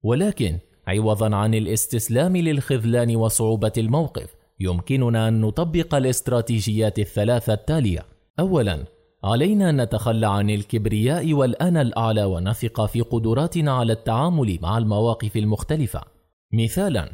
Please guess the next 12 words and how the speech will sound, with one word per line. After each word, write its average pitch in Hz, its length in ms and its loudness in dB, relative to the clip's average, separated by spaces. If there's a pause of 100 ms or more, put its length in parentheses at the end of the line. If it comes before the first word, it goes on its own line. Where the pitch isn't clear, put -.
(220)
واجهنا 110 540 0
جميعًا 160 460 0
لحظات 147 680 0
توقف 143 680 -2
فيها 143 320 0
الحاسوب 113 560 0
عن 104 220 2
العمل 135 520 0
بلا 175 300 0
أي 143 180 0
سبب 113 360 0
يذكر 90 560 -4